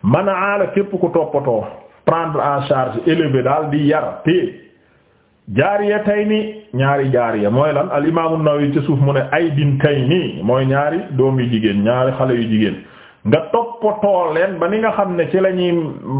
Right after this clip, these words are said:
màgge, hatta tablugha, ba ni ñuy majeure, nekk ñoo xamante ne dañuy jot, dañuy mat. Waaw, mooy mat daal di autonome. Waaw, léegi soit ci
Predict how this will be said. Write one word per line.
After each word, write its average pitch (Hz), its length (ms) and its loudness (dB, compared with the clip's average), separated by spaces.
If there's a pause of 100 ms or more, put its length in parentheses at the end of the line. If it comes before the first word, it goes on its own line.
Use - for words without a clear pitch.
(160)
màgge, 151 360 -2 (280)
hatta 175 720 -2
tablugha, 135 540 0
ba 131 120 0
ni 175 120 -2
ñuy 170 320 0 (300)
majeure, 156 560 2 (400)
nekk 147 340 2
ñoo 151 260 2
xamante 139 380 -2
ne 135 120 0
dañuy 123 420 0 (280)
jot, 131 200 0
dañuy 113 300 2
mat. 101 180 0 (560)
Waaw, 110 200 -2 (960)
mooy 110 220 -2
mat 120 280 -2
daal 113 220 0
di 165 60 0
autonome. 170 400 0 (540)
Waaw, 92 220 -4
léegi 120 420 0 (120)
soit 123 340 0
ci 80 760 -4